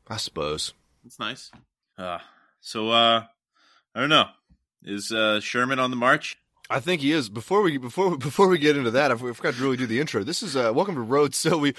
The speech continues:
Speaker 1: we, we, we, we said our names. I don't know if we said the name of the, of what this is. This is Road Sodas, and this is where, uh, James and I discuss shirts from Florida.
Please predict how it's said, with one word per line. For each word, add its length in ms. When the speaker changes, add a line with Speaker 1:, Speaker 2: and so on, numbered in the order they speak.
Speaker 1:
we, 100
we, 160
we, 180
we 120
said 220
our 100
names. 380
I 60
don't 100
know 60
if 60
we 80
said 220
the 60
name 180
of 100
the, 140
of 80
what 120
this 180
is. 200
This 140
is 60
Road 300
Sodas, 560
and 160
this 160
is 160
where, 340
uh, 380
James 420
and 100
I 140
discuss 680
shirts 680
from 180
Florida. 560